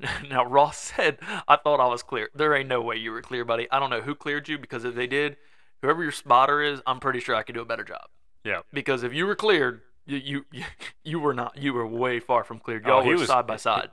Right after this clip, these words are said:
Speaker 2: he, he was clear with contact.
Speaker 1: He was definitely clear with contact.
Speaker 2: That is our clear with contact award winner for the week.
Speaker 1: And, well, he didn't even make contact. <laughs> Noah's didn't even make contact.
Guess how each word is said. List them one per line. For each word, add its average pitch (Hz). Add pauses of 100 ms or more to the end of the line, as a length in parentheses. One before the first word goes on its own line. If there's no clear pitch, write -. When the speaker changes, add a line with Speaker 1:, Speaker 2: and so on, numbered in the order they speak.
Speaker 2:
he, 117
he 107
was 113
clear 107
with 92
contact. 92
Speaker 1:
He 127
was 127
definitely 131
clear 123
with 110
contact. -
Speaker 2:
That 110
is 110
our 107
clear 110
with 104
contact 98
award 95
winner 90
for 92
the 90
week. 95 (200)
Speaker 1:
And, 117 (100)
well, 110
he 127
didn't 285
even 110
make 107
contact. -
<laughs> 190
Noah's 202
didn't 147
even 139
make 139
contact. -